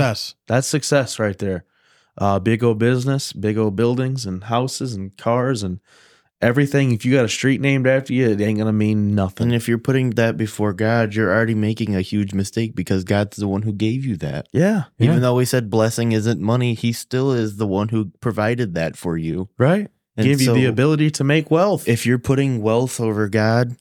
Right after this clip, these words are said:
Speaker 3: that's, that's the biggest mistake you could make, I think, right there ever.
Speaker 2: Not wealth over God. I, g-, the only thing that I have that is wealthy to me is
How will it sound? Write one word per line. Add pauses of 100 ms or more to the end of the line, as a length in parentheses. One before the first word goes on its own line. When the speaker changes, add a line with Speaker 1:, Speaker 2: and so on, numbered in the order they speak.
(500)
Speaker 3:
that's, (380)
that's
the
biggest
mistake
you
could
make,
I
think,
right
there
ever.
Speaker 2:
Not
wealth
over
God.
I,
g-, (340)
the
only
thing
that
I
have
that
is
wealthy
to
me
is